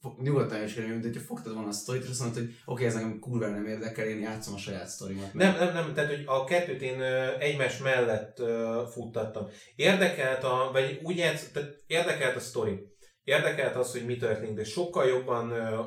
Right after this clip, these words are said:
Speaker 2: abból a szempontból érdekelt, hogy ezek a karakterek, akikkel én itt találkozok, ö, élnek,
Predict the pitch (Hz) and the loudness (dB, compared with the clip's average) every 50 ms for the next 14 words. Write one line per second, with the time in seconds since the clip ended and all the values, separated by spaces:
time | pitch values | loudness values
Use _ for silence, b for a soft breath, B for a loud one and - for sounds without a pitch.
0 | - - - _ - 135 139 147 147 160 165 147 123 123 - 120 113 113 113 110 | -6 -10 -16 _ -4 -2 -2 0 2 2 4 4 4 2 0 -2 -2 -2 -4 -4
1 | 123 117 113 117 117 113 110 107 107 107 110 110 110 - 120 123 - b b b | -4 -4 -4 -2 -2 0 2 2 2 0 -2 -2 -2 -2 -2 -2 -2 b b b
2 | b b b _ - 110 113 - - 147 147 147 147 127 120 113 - - 160 151 | b b b _ -4 -4 -4 -2 0 0 2 2 2 2 0 -2 -2 0 2 4
3 | 139 - - - - 120 107 110 107 117 110 110 113 113 - - - 110 110 110 | 4 4 2 0 -2 -4 -2 -2 -2 -4 -6 -6 -6 -8 -8 -6 -4 -4 -2 -2
4 | 107 107 104 - - 113 110 110 110 110 107 - 117 107 98 104 104 95 - - | -2 -4 -6 -6 -8 -6 -4 -4 -2 -4 -4 -4 -6 -6 -4 -4 -4 -6 -6 -6
5 | 110 107 107 107 107 104 104 104 104 110 110 110 110 - - - _ _ _ _ | -2 0 0 2 2 2 2 2 2 2 0 0 -4 -6 -10 -16 _ _ _ _
6 | - 139 139 139 127 123 120 107 104 104 - b | -2 2 4 4 4 4 2 0 -2 -4 -6 b